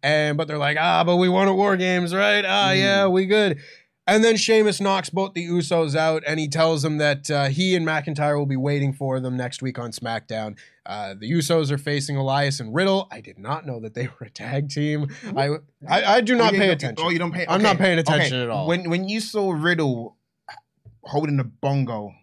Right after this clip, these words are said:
Speaker 2: what
Speaker 1: Uh,
Speaker 2: did you think?
Speaker 1: I saw, I was like, "Well, that joke's gonna get old, and they're gonna keep doing it," but
Speaker 2: No, I, I don't know what happened to, there, there was, like, certain weeks when Elias wasn't that much at Raw when they started this whole little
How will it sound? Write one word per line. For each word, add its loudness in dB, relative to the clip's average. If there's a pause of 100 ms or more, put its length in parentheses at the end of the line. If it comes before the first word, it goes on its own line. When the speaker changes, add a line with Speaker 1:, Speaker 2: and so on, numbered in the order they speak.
(400)
Speaker 2:
what -6
Speaker 1:
Uh, 0
Speaker 2:
did -2
you -2
think? -4 (160)
Speaker 1:
I 0
saw, 0
I 4
was -2
like, -4 (300)
"Well, 0
that 0
joke's -8
gonna -10
get -6
old, 0
and -4
they're -2
gonna -2
keep -6
doing -2
it," 0
but -2 (320)
Speaker 2:
No, 0 (160)
I, 2 (480)
I 4
don't 4
know 0
what 4
happened 0
to, -6
there, -2
there -2
was, -4
like, -6
certain -4
weeks -6
when -2
Elias 0
wasn't -6
that -2
much -4
at -6
Raw -2
when -2
they -2
started -4
this -6
whole -4
little -4